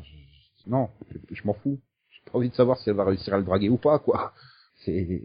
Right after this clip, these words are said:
c'est, c'est, c'est vrai, voilà. Bon. Ah, peut-être que,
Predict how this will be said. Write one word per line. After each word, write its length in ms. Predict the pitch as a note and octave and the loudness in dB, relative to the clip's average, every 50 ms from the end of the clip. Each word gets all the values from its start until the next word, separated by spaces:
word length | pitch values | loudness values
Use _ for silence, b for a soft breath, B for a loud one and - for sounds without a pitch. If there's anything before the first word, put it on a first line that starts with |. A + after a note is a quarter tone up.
| C#2 E2+ E2 D#2+ E2+ - - | -10 -14 -16 -18 -20 -18 -14
c'est, 140 | G#2 F#2+ - - F2 - | -12 -12 -12 -14 -16 -14
c'est, 140 | - F2+ F2+ | -14 -14 -12
c'est 200 | E2+ - - - | -12 -14 -16 -12
vrai, 200 | D2+ F2+ F2+ E2+ - _ | -8 -6 -6 -8 -8 _
voilà. 220 | - E2+ D#2 - - _ _ _ B B B B B B B B B B B B B B _ | -8 -6 -6 -8 -12 _ _ _ B B B B B B B B B B B B B B _
Bon. 200 | C3 A#2+ A2+ G#2 - - _ _ _ _ _ _ _ _ _ _ _ - - - | 4 4 4 4 0 -8 _ _ _ _ _ _ _ _ _ _ _ -16 -10 -4
Ah, 180 | F#2 F#2+ G2+ | -2 0 0
peut-être 240 | F#2+ - B2 A#2+ - | 2 0 0 0 0
que, 360 | - G#2+ G2 F#2+ F#2 F2 E2+ | 0 -2 0 0 -2 -4 -4